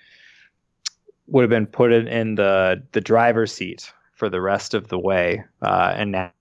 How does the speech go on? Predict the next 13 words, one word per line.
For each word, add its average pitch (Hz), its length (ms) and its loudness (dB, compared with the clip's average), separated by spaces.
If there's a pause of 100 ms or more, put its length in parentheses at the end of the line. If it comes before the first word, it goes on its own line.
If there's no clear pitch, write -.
now 95 200 -2
he's, 101 300 -4
like, - 400 -4 (300)
it 113 320 0 (100)
feel, 147 280 4
it 123 160 4
really 151 500 4
just 127 200 -2
feels 117 200 0
like 110 140 0
he's 107 160 -6
fallen 101 300 -2
back - 560 -8